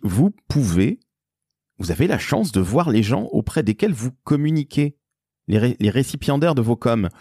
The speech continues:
Je trouve que c'est sensationnel. Alors oui, ça peut faire peur. Oui, on peut se prendre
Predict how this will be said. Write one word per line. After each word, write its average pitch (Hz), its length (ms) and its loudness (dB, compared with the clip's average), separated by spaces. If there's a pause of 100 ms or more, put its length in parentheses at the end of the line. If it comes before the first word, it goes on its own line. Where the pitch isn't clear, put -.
(360)
Je - 160 -2
trouve 202 180 0
que 123 140 -2
c'est - 260 -2
sensationnel. 95 720 0
Alors 80 240 -2
oui, 92 140 2
ça - 100 -2
peut 78 140 0
faire - 160 -2
peur. - 240 0
Oui, 98 100 4
on 92 80 4
peut 80 140 0
se - 100 -2
prendre 80 360 0